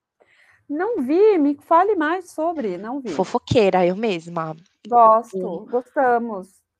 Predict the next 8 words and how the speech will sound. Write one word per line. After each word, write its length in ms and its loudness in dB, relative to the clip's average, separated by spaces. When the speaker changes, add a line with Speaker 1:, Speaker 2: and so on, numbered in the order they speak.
Speaker 1:
Nossos 540 -16
Speaker 2:
E 140 -2
aí 300 0
o 40 -8
Speaker 1:
ouvintes 40 -8
também 260 -6
Speaker 2:
Mazepin 400 -10
Speaker 1:
gostam. 400 -14